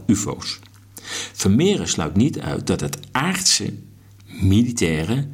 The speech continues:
objecten zijn, maar er zijn ook serieuze aanwijzingen dat er buiten onze aardbol meer aan de sterrenhemel bestaat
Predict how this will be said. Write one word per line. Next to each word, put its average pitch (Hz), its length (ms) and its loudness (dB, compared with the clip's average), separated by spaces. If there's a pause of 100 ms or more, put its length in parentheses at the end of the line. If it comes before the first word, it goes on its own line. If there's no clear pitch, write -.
(440)
objecten 123 460 0
zijn, 85 600 -2
maar 92 460 0
er 120 140 2
zijn 85 200 -2
ook 87 140 -2
serieuze 95 480 0
aanwijzingen 85 800 -2
dat - 200 -2
er 101 100 0
buiten 73 360 -2
onze 87 260 -4
aardbol 85 360 -2
meer 127 480 2
aan 82 140 -6
de 71 80 -6
sterrenhemel 80 800 -2
bestaat 78 540 -2